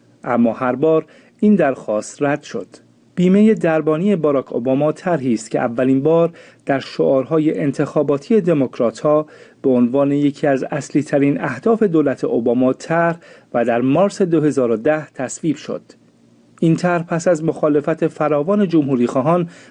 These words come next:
و گذر از موانع فراوان، همچون دیوان عالی آمریکا، لازم الاجرا شد. این طرح نه تنها صاحبان مشاغل خرد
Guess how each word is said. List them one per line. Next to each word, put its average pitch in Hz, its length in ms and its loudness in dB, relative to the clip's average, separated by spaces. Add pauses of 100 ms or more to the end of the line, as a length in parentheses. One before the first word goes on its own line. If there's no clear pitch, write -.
(100)
و 123 100 -2
گذر 131 320 2
از 139 160 0
موانع 143 580 0
فراوان، 123 500 0
همچون 123 440 -2
دیوان 135 400 2
عالی 143 340 2
آمریکا، 117 500 0
لازم 117 440 0
الاجرا 139 460 0
شد. - 240 -10 (920)
این 165 180 2
طرح 175 340 -2
نه 202 120 0
تنها 175 340 0
صاحبان 143 640 0
مشاغل 123 540 0
خرد 113 340 0